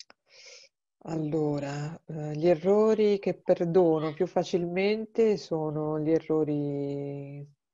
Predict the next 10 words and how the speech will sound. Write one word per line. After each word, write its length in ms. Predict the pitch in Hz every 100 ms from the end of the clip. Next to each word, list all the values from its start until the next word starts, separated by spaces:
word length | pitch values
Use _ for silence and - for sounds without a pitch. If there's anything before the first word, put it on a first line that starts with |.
| _ _ _ _ _
ovviamente 600 | - 143 147 151 156 156
gli 80 | 147
errori 320 | 147 147 147
inconsapevoli, 960 | 147 147 156 151 165 170 175 180 190 220 277 _ _ _ - - - - - _
eh, 960 | - 170 160 156 156 156 156 151 151 151 156
gli 100 | 147
errori, 1500 | 160 156 165 160 160 160 156 156 151 151 147 151 156 151 147 _ _ _ _ _ -
mm, 160 | 170 160 180 185 - - 190 202 _ _ _ _ _ _ _ _ _ _ _
gli 200 | 170 170
errori, 1120 | 165 160 160 151 143 - - - - -